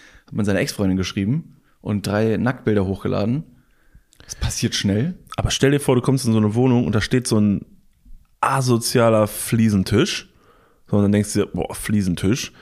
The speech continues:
Speaker 2: Und dann drückt so eine Person auf den Knopf und nix mehr Fliesentisch. Hat sie nämlich nur so einen Fliesentisch-Skin auf ihren <laughs> Tisch gemacht.
Speaker 1: Ja.
Speaker 2: Also, ja, so,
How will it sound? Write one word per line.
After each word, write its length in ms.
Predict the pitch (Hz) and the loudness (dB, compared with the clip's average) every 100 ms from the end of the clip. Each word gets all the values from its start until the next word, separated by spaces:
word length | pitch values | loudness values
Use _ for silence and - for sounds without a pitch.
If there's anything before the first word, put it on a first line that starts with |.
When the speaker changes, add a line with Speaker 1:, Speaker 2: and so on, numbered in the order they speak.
| - | -18
Speaker 2:
Und 100 | - 104 | -4 -2
dann 80 | |
drückt 200 | 98 117 | -2 -4
so 60 | 110 | -2
eine 100 | 104 | -2
Person 240 | 101 104 | 0 0
auf 80 | 95 | 0
den 60 | 92 | -2
Knopf 340 | 104 120 - - | -2 -2 -4 -2
und 160 | 98 | 0
nix 260 | 123 - - | 0 -2 -4
mehr 160 | 85 | -4
Fliesentisch. 680 | - 92 85 85 104 95 - - - - | -2 -4 -2 -2 0 -2 -4 -12 -18 -6
Hat 160 | 113 | -2
sie 80 | 113 | 2
nämlich 200 | 101 98 | 2 2
nur 100 | 107 | 2
so 60 | 98 | 4
einen 180 | 95 95 - - - | 2 0 -8 -20 -16
Fliesentisch-Skin 1700 | - 135 151 131 131 110 - - _ - - - - - 143 95 80 - - | -4 0 2 2 2 0 -2 -10 _ -20 -10 -6 -4 0 2 2 -2 -12 -4
auf 200 | 92 90 | -4 -2
ihren 160 | 87 85 | -4 -2
<laughs> 220 | - - | -2 -2
Tisch 140 | - - | -2 -2
gemacht. 280 | 139 233 240 | 0 0 2
Speaker 1:
Ja. 60 | 214 | 2
Speaker 2:
Also, 140 | 101 | 4
ja, 180 | 110 208 | 4 4
so, 200 | 101 | 2